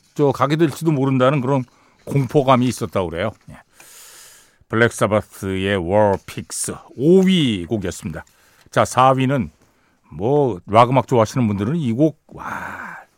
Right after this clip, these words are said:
주다스 프리스트의 천구백팔십 년 작품 Breaking the Law입니다. 광고 뒤에 듣겠습니다.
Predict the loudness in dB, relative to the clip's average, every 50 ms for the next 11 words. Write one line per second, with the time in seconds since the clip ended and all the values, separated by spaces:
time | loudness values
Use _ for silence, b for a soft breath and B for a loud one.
0 | _ _ _ _ _ _ _ _ _ _ _ _ _ -2 0 4 4 4 4 2
1 | 0 -8 -6 -4 -4 -4 -2 -4 -8 -10 -8 -4 -2 0 0 2 0 0 -2 _
2 | _ _ _ _ _ _ _ _ _ _ -16 -4 0 2 2 4 4 4 4 2
3 | 2 -2 -6 -8 -8 0 2 4 4 4 4 2 0 0 -2 -2 -2 -2 -4 -6
4 | _ _ _ _ _ _ _ _ _ _ _ _ -4 -2 -2 -2 -2 -2 0 0
5 | 2 2 2 0 0 0 0 0 0 0 -2 -4 -6 -8 -8 -8 -10 -10 -12 b
6 | b b b b b b b b b b b b _ 4 6 6 6 6 2 -2
7 | -2 -2 0 0 0 0 -2 -6 _ -12 -6 -4 -4 -4 -4 -4 -4 0 0 0
8 | 0 0